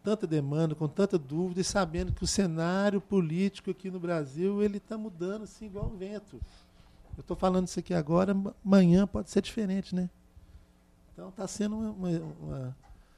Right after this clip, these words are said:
uma experiência muito legal. Agora, a proposta, voltando à empresa mineira de comunicação, a proposta é boa. Você pensar que você tem rádio e televisão no mesmo lugar, né? Aí você vai levar um convidado, o convidado, a, a gente,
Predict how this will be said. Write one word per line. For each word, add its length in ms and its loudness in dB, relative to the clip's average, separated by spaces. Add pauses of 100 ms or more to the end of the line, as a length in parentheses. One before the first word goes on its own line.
(300)
uma 80 0
experiência 480 0
muito 220 -2
legal. 240 6
Agora, 320 4
a 100 4
proposta, 600 2
voltando 400 -4
à 20 -8
empresa 260 -10
mineira 220 -8
de 80 -10
comunicação, 540 -8
a 40 -8
proposta 440 4
é 20 0
boa. 320 -4 (640)
Você 140 -6
pensar 340 -2
que 80 -12
você 80 -4
tem 140 -6
rádio 300 2
e 40 -16
televisão 460 -6
no 80 -8
mesmo 260 -4
lugar, 400 -2
né? 160 -2 (540)
Aí 100 -8
você 100 -2
vai 120 2
levar 200 2
um 80 -4
convidado, 720 0 (460)
o 80 -16
convidado, 640 -4
a, 260 -12
a 20 -8
gente, 240 -16